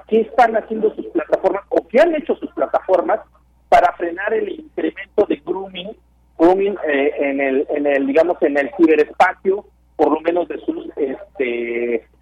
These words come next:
plataformas. Y bueno, en ese sentido,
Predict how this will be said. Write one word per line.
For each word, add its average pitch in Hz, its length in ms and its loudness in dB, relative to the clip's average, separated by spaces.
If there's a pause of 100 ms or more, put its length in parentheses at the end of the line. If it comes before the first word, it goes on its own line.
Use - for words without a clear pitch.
plataformas. 127 760 2 (580)
Y 151 100 0
bueno, 294 380 4
en 214 120 -4
ese 262 180 -4
sentido, 208 500 -2